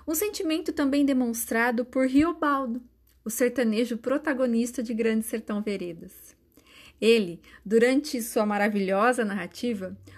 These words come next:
utiliza diversas vezes a frase, "Viver é muito perigoso."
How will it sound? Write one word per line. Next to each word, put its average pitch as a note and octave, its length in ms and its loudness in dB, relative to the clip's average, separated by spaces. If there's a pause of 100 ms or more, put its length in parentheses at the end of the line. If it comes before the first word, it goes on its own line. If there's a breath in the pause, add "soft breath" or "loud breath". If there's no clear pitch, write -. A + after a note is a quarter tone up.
(140)
utiliza C#4 480 2
diversas C4 580 -2
vezes A3 400 2
a A3+ 80 0
frase, F3+ 580 -8 (220)
"Viver F#3+ 580 -4
é G3+ 120 -2
muito G3+ 420 -2
perigoso." F#3+ 720 -10